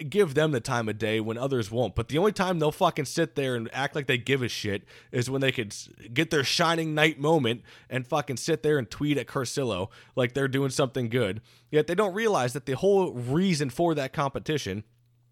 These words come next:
is to fucking bring those guys to the limelight a little bit. And it's funny because the players he's sitting there, he thinks he's protecting, they're participating in it.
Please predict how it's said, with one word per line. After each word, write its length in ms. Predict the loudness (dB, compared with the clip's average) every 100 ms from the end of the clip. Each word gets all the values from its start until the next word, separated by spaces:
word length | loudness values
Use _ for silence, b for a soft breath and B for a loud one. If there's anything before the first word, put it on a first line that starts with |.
| _ -2
is 240 | 0 0
to 240 | -2 -4 -4
fucking 380 | -4 -4 -2 -4
bring 260 | -2 -2 0
those 180 | 0 0
guys 300 | -2 -2 -4
to 80 |
the 100 | -6
limelight 540 | -2 -4 -4 -6 -6 -6
a 20 |
little 240 | -6 -8
bit. 240 | -6 -8 -10 B B
And 140 | -4 -4
it's 140 | -2
funny 340 | 0 0 0 -2 B -6
because 260 | 2 2
the 80 | 2
players 400 | 0 2 2 2
he's 160 | 0 0
sitting 220 | 0 0
there, 140 | -2
he 180 | -2 -4
thinks 260 | -2 -2 -2
he's 160 | -4
protecting, 500 | -2 0 0 0 -2
they're 140 | 2 2
participating 800 | 2 4 4 4 4 4 4 2
in 120 |
it. 120 | 2